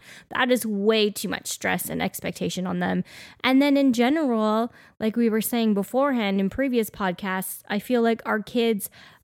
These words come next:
struggle with making mistakes in the classroom and, uh, in other places in life. So we're really having to encourage them to, you know,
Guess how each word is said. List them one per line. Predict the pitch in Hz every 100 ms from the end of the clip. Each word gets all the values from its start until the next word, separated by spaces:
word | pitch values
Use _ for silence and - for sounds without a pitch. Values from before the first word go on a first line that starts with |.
| -
struggle | - - 240 226 233 226 226 220
with | 208 196
making | 202 202 214 214
mistakes | 190 - 208 247 - - - - _
in | 208 202 202 190
the |
classroom | 190 208 247 - 196 185 185 190 190
and, | - 190 185 185 185 - - - - -
uh, | 190 185
in | 208 202
other | 196 185
places | - 202 208 190
in | 190 180
life. | 175 180
So | - 190
we're | 190
really | 180 190 196
having | 190 190 185 185
to | - 196
encourage | 180 185 214 196 190 180
them | 185 180 180 180
to, | - 175 180 180 -
you | 196
know, | 175 196